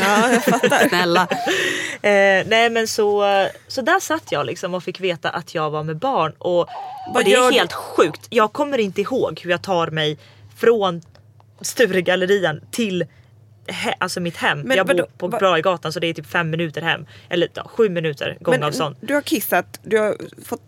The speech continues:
Speaker 1: två tydliga streck.
Speaker 3: Mm.
Speaker 1: Vad gör du sen? Du går hem bara?
Speaker 3: Jag går bara hem. Alltså, jag är helt chockad. Jag
Speaker 1: Du
Speaker 3: går bara
Speaker 1: tar
Speaker 3: hem.
Speaker 1: inte upp telefonen och ringer och bara, "Daniel, vi måste snacka", eller liksom?
Speaker 3: Nej, utan jag går hem.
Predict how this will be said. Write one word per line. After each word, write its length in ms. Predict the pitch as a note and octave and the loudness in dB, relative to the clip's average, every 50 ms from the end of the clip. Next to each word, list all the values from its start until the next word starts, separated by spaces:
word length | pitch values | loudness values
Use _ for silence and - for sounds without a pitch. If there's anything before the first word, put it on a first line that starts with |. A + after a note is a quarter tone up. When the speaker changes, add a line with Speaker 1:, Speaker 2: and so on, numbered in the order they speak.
| _ _ | _ _
Speaker 1:
två 200 | - - - D4 | -6 -4 -4 -4
tydliga 440 | - D4+ C4+ A3+ F3+ F#3+ F#3 F3+ | -2 -4 -6 -4 0 0 2 2
streck. 380 | G3 - - F3 F#3 F3+ - - | 0 -2 -2 -2 -2 -2 -4 -10
Speaker 3:
Mm. 140 | G3+ G3 F#3+ | -12 -6 -2
Speaker 1:
Vad 120 | G#3 A#3 A3 | 0 2 4
gör 260 | A3 A3+ G#3+ G#3+ G#3 | 4 4 4 4 2
du 80 | A3 | 0
sen? 280 | A3+ - D4 G3 D3+ E3 | -2 0 -2 -2 0 0
Du 80 | F3+ G3 | -2 0
går 180 | F3+ G#3+ G3+ | 2 2 2
hem 240 | A3+ E4 F4+ G#3+ D#3 | 2 0 -2 -2 -2
bara? 240 | A2+ F2+ F#2 F3 F#3 - | -2 -2 -2 -2 -4 -4
Speaker 3:
Jag 160 | - A#3+ A#3+ A#3+ | 0 0 0 0
går 60 | D4 | 0
bara 120 | C#4+ D4 D4 | -2 -2 -2
hem. 280 | D#4+ F#4+ C#4 F#3 F3 - | -2 -4 -6 -6 -8 -8
Alltså, 220 | - A3+ G#3+ B3 | -6 -6 -2 0
jag 120 | B3 A#3+ C4+ | 0 0 2
är 40 | D4+ | 2
helt 180 | F4 C#4+ C#4+ | 0 -2 0
chockad. 460 | - - C#4 - _ E4 C4 - - - | 0 -2 -4 -2 _ -2 -2 -2 -2 -4
Jag 180 | - G#3+ A3+ | -2 0 0
Speaker 1:
Du 40 | A#3+ B3+ | 2 2
Speaker 3:
går 80 | B3+ | 2
bara 120 | A#3+ A3 A3+ | 2 0 2
Speaker 1:
tar 60 | C4+ | 2
Speaker 3:
hem. 100 | C4 A#3 | 2 4
Speaker 1:
inte 140 | A3+ - C#4+ | 4 2 0
upp 100 | - - | -2 0
telefonen 460 | B3+ G#3 G3+ A3 A3+ A#3+ G#3 F3 E3 | -2 -2 0 0 0 0 0 0 0
och 60 | F3 | 0
ringer 220 | G3 G#3 G3 F3+ E3 | 0 0 0 0 0
och 40 | G#3+ | 2
bara, 100 | - A#3 | 2 2
"Daniel, 280 | G3 G3 G3 F#3+ F#3 | 4 2 2 2 2
vi 60 | F#3 | 0
måste 260 | F#3 F3+ F#3 G3 G3 F#3 | 0 -2 -2 -4 -6 -6
snacka", 400 | F3+ F#3 F3+ F3+ - - G#3 G3 | -6 -6 -6 -8 -8 -6 -6 -4
eller 220 | F3 D#3+ D#3+ D#3+ | -4 -4 -6 -6
liksom? 260 | D3+ D#3+ F#3+ F3+ F3+ F3+ | -4 -2 0 0 2 2
Speaker 3:
Nej, 100 | F#3+ G3 | 0 -2
utan 200 | G3 - F#3+ F#3 | -2 -2 -2 0
jag 140 | G3 G#3+ | 0 0
går 100 | G3+ G#3+ | 0 0
hem. 340 | G3+ F3+ E3+ F3 G3+ B3+ C4+ | -2 0 0 -2 -2 -4 -8